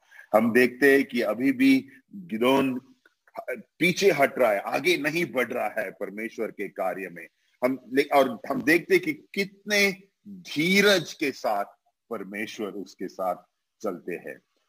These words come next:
और इस सफर में दोस्तों, अगर मैं एक बात कहूं, चौदह, सत्रह साल बीते हैं, अ, मसीहा के शुरुआत करने से। जैसे राहुल ने कहा, हम लोग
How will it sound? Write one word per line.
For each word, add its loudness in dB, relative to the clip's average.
और 4
इस 2
सफर -2
में -6
दोस्तों, -2
अगर -4
मैं -4
एक -2
बात 2
कहूं, -6
चौदह, 0
सत्रह -4
साल 0
बीते -10
हैं, -6
अ, -8
मसीहा -2
के -2
शुरुआत -4
करने -8
से। -8
जैसे -4
राहुल 2
ने -2
कहा, 2
हम -4
लोग -4